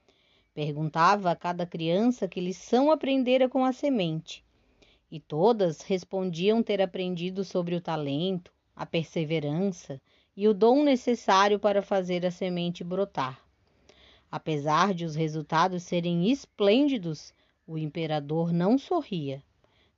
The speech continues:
nem esboçava contentamento.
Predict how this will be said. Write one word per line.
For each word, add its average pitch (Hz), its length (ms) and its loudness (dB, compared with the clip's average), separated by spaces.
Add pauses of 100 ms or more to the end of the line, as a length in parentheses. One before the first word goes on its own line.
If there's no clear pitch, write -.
nem 185 460 2
esboçava 226 800 0
contentamento. 175 1080 -6